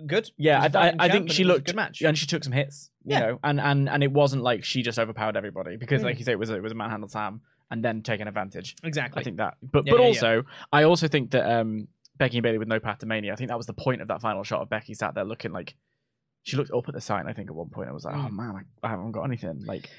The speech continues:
Speaker 2: I
Speaker 1: Yeah.
Speaker 2: think there's something interesting in that on a story
Speaker 1: And,
Speaker 2: perspective.
Speaker 1: and she looked real dejected.
Speaker 2: Yeah.
Speaker 1: After she, after Becky lost, she was sitting on the outside of the ring being like, "Oh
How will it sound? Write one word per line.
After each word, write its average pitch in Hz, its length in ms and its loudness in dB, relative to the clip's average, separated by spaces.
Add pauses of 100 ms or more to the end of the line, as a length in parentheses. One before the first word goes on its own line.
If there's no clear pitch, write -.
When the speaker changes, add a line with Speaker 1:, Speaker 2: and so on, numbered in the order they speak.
(120)
Speaker 2:
I 139 40 -8
Speaker 1:
Yeah. 143 100 6
Speaker 2:
think 170 100 4
there's 151 100 2
something 135 200 0
interesting 139 340 -2
in 117 100 -4
that 110 100 -2
on 101 100 -6
a 107 60 -8
story 143 260 2
Speaker 1:
And, 196 60 0
Speaker 2:
perspective. - 380 -6
Speaker 1:
and 156 160 -4
she 247 160 -2
looked 151 200 0
real 165 520 2
dejected. 143 560 -4
Speaker 2:
Yeah. 175 280 4
Speaker 1:
After 165 280 0
she, 165 200 -6
after 151 240 -2
Becky 175 360 0
lost, 151 260 -2
she 170 60 -8
was 143 120 -6
sitting 160 200 -4
on 151 60 -6
the 151 60 -4
outside 143 200 -6
of 135 60 -2
the 143 60 -4
ring 139 140 -4
being 113 140 -10
like, 110 280 -12
"Oh - 60 -14